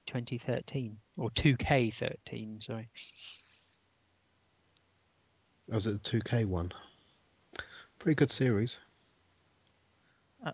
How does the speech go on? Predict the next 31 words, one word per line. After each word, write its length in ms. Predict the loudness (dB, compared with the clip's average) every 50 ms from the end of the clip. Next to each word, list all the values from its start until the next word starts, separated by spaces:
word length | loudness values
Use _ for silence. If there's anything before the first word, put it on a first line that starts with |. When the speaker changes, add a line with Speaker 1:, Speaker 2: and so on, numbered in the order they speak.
| -2
Speaker 3:
oh, 160 | -2 -2 -2 -2 -4 -6
oh, 220 | -4 -4 -4 -6 -8 _
what 140 | -8 -6 -4
are 40 |
we 60 | -4 0
doing 200 | 0 0 0 0
then? 120 | -4 -4
We're 120 | -2 -2 2
done 240 | 2 2 2 2 -2 -10 _ _
then. 180 | -10 -10 -10 -10 -14 _
Speaker 1:
<laughs> 100 | _ _
Yeah, 520 | 0 4 6 6 6 8 8 8 8 8 6
that's, 160 | 2 -2 -2
that's 240 | 0 0 0 2 2
all 120 | 2 2
I 40 | 2
got. 200 | 0 0 -2 -4 -8 _ _ -20 -20 -20 -20 -20 -20 -20 -12 -12
Speaker 3:
Brilliant. 260 | -10 -10 -10 -12 -14 _ _ _ -20 -20 -20 -20 _ _ _ 2
Speaker 1:
As 120 | 6 6
I 40 | 8
say, 180 | 8 8 8 8
there 160 | 8 6 8
may 120 | 6 6
be 120 | 6 4 0
more, 280 | 0 0 0 0 -2 -6 _ _ _
but 200 | -2 -2 -2 -2 -4 -12 _ _ -20 _ _ -12 -12 -12 -14 _ _ _ _ _ _ _ _ _ _
I 120 | -6 -6
couldn't 260 | -6 -6 -8 -10 -8 -10
be 60 | -8
bothered 280 | -6 -6 -8 -8 -8 -2
to 200 | -2 -2 -2